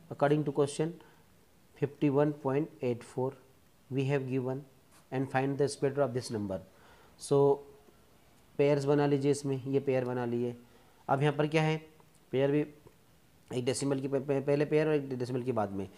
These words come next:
अब फिफ्टी वन कहाँ मिल रहा है, देख लीजिए, फ़ोर के square में फ़ाइव, फिफ्टी वन मिल रहा है हमें इन दोनों के बीच में,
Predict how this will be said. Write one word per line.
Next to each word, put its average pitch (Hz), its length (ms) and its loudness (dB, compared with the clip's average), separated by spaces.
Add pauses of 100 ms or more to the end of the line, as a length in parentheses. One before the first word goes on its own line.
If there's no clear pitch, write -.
(260)
अब 135 200 0
फिफ्टी 135 260 0
वन 165 160 4
कहाँ 165 160 8
मिल 170 160 4
रहा 165 140 6
है, 165 100 4
देख 160 160 4
लीजिए, 156 320 2
फ़ोर 147 260 2
के 147 120 0
square 147 320 2
में 147 260 2
फ़ाइव, 143 340 2 (320)
फिफ्टी 131 240 -2
वन 151 120 4
मिल 151 180 4
रहा 151 120 4
है 151 60 4
हमें 170 320 0
इन 139 180 0
दोनों 143 240 2
के 143 80 2
बीच 139 240 -4
में, 139 160 0